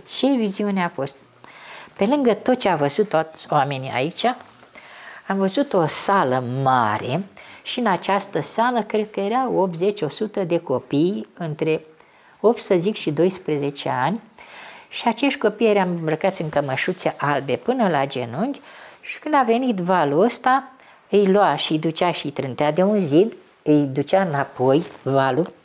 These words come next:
așa, până aproape de jumătatea sălii și iar îi trântea. Și în timpul ăsta, unii din ei s-au umplut de sânge, alții cădeau jos și nu mai ajungeau toți să-i mai trântească la zidul respectiv.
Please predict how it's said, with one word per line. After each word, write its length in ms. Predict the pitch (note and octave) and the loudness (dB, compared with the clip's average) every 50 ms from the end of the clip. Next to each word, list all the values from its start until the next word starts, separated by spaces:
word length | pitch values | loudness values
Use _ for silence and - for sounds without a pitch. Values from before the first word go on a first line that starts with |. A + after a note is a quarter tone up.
| _ _ | _ _
așa, 320 | - C#3+ - - F3 F#3+ F#3+ - - - - - - _ | -10 -6 -2 -2 -2 -2 -4 -8 -16 -16 -18 -20 -18 _
până 240 | - C4+ C#4 B3 A3 | 0 2 4 4 4
aproape 440 | G3+ G3+ G3 - F#3+ F#3+ F#3+ F#3+ E3 | 2 2 2 2 2 2 2 2 2
de 140 | D#3 D#3+ | 2 2
jumătatea 640 | D3+ D3+ E3+ F3 E3+ D#3 D3 - D3 C#3+ - - B2 | 2 2 2 2 0 0 0 0 -4 -4 -2 -4 -4
sălii 440 | B2 - - G3+ A3+ C4+ C#4+ C#4+ C#4+ - - - - - | -2 2 4 4 6 6 6 4 2 -2 -10 -20 -14 -4
și 200 | - - - D#3 | -2 2 4 4
iar 160 | D#3 D3+ D#3 | 4 4 4
îi 140 | D#3+ D#3+ E3+ | 4 2 2
trântea. 540 | - E3 F3+ F3+ F3 - - G#3 A3 A3 - - - - - - - - - - - | 2 0 0 -2 0 0 0 0 0 -2 -8 -18 -20 -20 -20 -20 -20 -20 -20 -20 -10
Și 180 | - - - - | -8 -6 -4 -2
în 100 | C4 C4 | -2 0
timpul 400 | B3 D4 D#4+ E4+ C4 - A#3 G#3+ | 0 2 2 2 2 4 4 4
ăsta, 360 | A3 G#3+ - - C4+ C#4 B3+ - | 4 2 0 0 0 0 0 0
unii 280 | A#3 B3+ C4+ C4 B3+ A#3+ | 0 -2 0 -2 -4 -4
din 180 | - A#3 A#3 | -4 -4 -2
ei 160 | B3 A#3 A#3 | 0 0 0
s-au 300 | A3 - - A3 G#3 F#3 | 0 0 2 4 4 4
umplut 340 | F3+ F3 E3 - - F#3+ F#3+ | 2 0 -2 -4 -2 -2 -2
de 80 | F#3+ F#3 | 0 0
sânge, 580 | F3 - - F#3+ F3 F3 F#3 F#3 F#3 G3 G#3 G3+ - - - - - - - | 0 0 0 0 0 0 -2 -2 -2 -2 -2 -4 -6 -12 -16 -16 -16 -6 -2
alții 320 | - A3+ C4 B3+ - B3+ | 0 2 2 2 0 -2
cădeau 540 | - - - A3+ G#3+ E3+ F3 F3+ F#3 F3+ F3+ | -2 0 2 2 4 4 4 4 4 4 2
jos 320 | F3 E3+ E3+ E3+ G3 F#3+ - | 2 2 4 4 4 4 2
și 120 | - A3+ | 0 -2
nu 80 | C4+ D4+ | 0 2
mai 160 | D#4+ D4 A#3+ | 2 4 4
ajungeau 460 | F#3 D#3+ E3+ F3 E3 D#3+ D#3+ D#3 D#3 | 4 2 2 2 2 2 2 2 2
toți 380 | D3+ - - E3 D#3 E3 - - | 2 2 2 2 2 2 -2 0
să-i 180 | - C#3 C#3+ C#3 | 0 0 0 0
mai 140 | C#3+ C#3+ C#3+ | -2 -4 -4
trântească 640 | - - C#3+ C3+ - - D3+ D3 - - - C3+ C3 - - - - - | -4 -6 -8 -4 -2 0 0 0 0 2 0 0 0 -2 -8 -20 -20 -8
la 180 | - D3 C#3+ C#3 | -4 -2 0 0
zidul 320 | C3+ C#3+ D#3+ D3+ C#3 C#3+ | 2 2 0 0 0 -2
respectiv. 580 | C#3 C#3+ C#3 - - - C3+ B2+ - - D#3 | -2 -2 -4 -6 -8 -8 -10 -10 -10 -12 -14